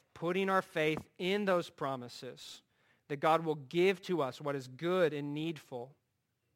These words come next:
And of course, most importantly, that he will give us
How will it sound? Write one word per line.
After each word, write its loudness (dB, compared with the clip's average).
And -12
of -16
course, -2
most -4
importantly, -4
that -6
he -6
will -6
give -4
us -8